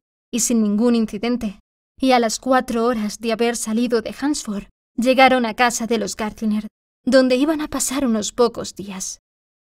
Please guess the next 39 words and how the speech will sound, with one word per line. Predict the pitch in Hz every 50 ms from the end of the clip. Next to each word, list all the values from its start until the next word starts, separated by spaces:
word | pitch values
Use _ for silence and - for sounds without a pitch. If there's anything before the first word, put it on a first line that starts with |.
| _ _ _ _ _ _
Jane | - 226 208 240 233 233 233
tenía | 220 247 233 226 233 233 233 226 214
muy | 214 226 240 240 240
buen | - 233 240 240 247 233
aspecto, | 214 196 - - 262 254 254 - - 233 208 - _ _ _ _ _ _ _
y | 262 269 262
Elizabeth | 247 254 269 247 - 277 254 262 254 254 -
casi | - - 285 285 - 320 294
no | 277 262 233
tuvo | 254 277 262 233 262 240
lugar | 226 220 202 247 262 254
de | 254 247
examinar | 226 - - 247 240 220 214 214 233 240 233
su | 214 - 233
estado | 208 - - - 233 220 190 214
de | 190 190 185 185
ánimo, | 190 190 190 190 190 185 - _ _ _ _ _
pues | - 254 247 247 254 -
su | - 277
tía | 220 - 262 262 262 254
les | 254 247 247 247
tenía | - 247 247 254 262 247
preparadas | 247 254 254 247 233 240 269 302 - 311 294 - -
un | 277 285 269
sinfín | 226 - 277 247 220 214 - 254 247 233
de | 214 208
invitaciones. | 208 214 233 220 202 190 - - 185 185 185 185 202 - - - _ _ _ _ _ _ _ _ _ _ _ _ _ _ _ _ _
Pero | 277 262 262 254 214
Jane | 254 262 254 254 247 247
iba | 247 240 247 233
a |
regresar | 226 240 240 220 214 208 - 247 247 233
a | 214 214
Longbourn | 220 233 240 226 214 220 214 214
en | 214 214
compañía | 214 - 233 220 208 - 214 220 233 233 233
de | 220 226
su | 214 - 226
hermana, | 214 196 202 208 202 208 202 202